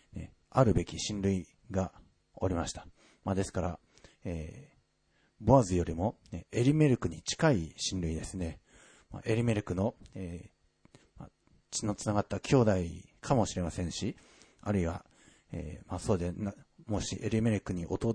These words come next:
がいないとしても、えー、その、えー、まあ、いとことか、えー、かなり近い親等の親類だったでしょう。まあ、ボアズはかなり、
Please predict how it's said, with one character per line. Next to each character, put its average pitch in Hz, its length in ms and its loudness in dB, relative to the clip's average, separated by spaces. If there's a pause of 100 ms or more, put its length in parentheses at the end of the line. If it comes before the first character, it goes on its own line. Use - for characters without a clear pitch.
が 87 120 0
い 98 100 -2
な 117 100 4
い 101 80 2
と - 160 -8
し - 80 -8
て 95 80 -6
も、 90 200 -4 (380)
え 78 220 -10
ー、 - 20 -12
そ - 140 -4
の、 92 240 -2 (480)
え 87 320 -12 (680)
ー、 - 40 -14
ま 80 60 -10
あ、 - 100 -18
い 123 100 -4
と - 160 4
こ - 120 -10
と 92 100 -8
か、 - 200 -16 (520)
え 80 260 -10
ー、 - 300 -18
か - 120 -2
な 101 80 2
り 80 220 -6
近 - 280 2
い 101 40 4
親 92 220 -4
等 87 180 -2
の 82 100 -4
親 90 260 -8
類 78 280 -6 (180)
だ 85 120 -6
っ - 20 -6
た - 140 -10
で 82 80 -8
し 98 100 -8
ょ 85 40 -6
う。 87 160 -14 (360)
ま 95 120 -2
あ、 92 40 0
ボ 170 160 10
ア 139 60 6
ズ 95 100 0
は 85 200 0
か - 140 0
な 117 120 2
り、 82 200 -6